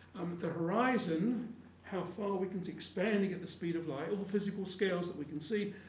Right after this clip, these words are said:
are inside the horizon. Here's the mass within a galaxy as defined by a certain mass scale. If I go back in time, that scale within which I have the mass of a galaxy will be outside the horizon,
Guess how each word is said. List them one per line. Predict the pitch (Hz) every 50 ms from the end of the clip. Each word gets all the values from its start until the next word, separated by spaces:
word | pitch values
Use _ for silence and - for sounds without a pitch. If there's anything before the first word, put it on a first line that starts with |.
| - -
are | 151 165
inside | 196 196 196 185 - - 175 170 165 165 -
the | 147
horizon. | 139 160 185 220 254 247 226 156 147 147 156 180 190 - - - - - - -
Here's | 208 220 214 -
the | 170 156
mass | 143 151 185 220 233 220 - - - - - 165
within | 160 160 160 202 220 220
a | 208
galaxy | - 185 185 202 220 233 226 226 - - - 139 139 147 190 196 - - - - - - -
as | - 131 123
defined | - - - 175 165 170 170 160
by | 156 151 139
a | 143
certain | - - 185 170 - - 147 156
mass | 185 226 269 269 - -
scale. | - - 143 139 147 147
If | - -
I | 156
go | 160 160 233 247 240
back | - 233 220 220 220
in | 180 165 165
time, | 160 - 240 294 294 277 233 156 147 - - - 185 190 - - - - - - - -
that | 196 208 - - -
scale | - - - - - - - - 247 277 269 240 175 151 147 165 165
within | - 131 127 151 160 156 156 147 - - - - - - - -
which | 190 214 208 - - - 247
I | 175 156
have | 170 165
the | 160 143
mass | 160 160 156 -
of | - 147
a |
galaxy | 151 220 240 247 214 - 190 170 - - - - -
will | 185
be | 160 165 175 196
outside | 220 247 240 - - - - 196 202 190 185 -
the | - 165
horizon, | 170 165 156 151 135 - - - -